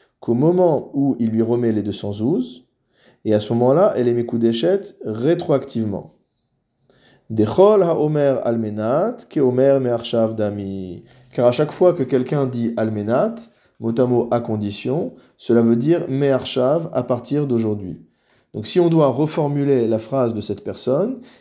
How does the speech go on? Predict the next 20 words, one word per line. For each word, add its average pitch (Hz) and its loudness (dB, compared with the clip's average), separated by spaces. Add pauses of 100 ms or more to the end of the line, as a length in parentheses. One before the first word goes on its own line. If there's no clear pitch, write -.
il 135 2
lui 143 4
a 143 6
dit 147 -4
finalement 147 -2 (300)
que 147 -2
tu 147 -4
me 170 -2
sois 165 2
consacré 135 -2
aujourd'hui, 117 0 (440)
à 120 -6
condition 156 0
que 226 2
je 143 -4
te 143 -2
donne 165 0
deux 139 2
cents 127 -4
zouz. 101 -10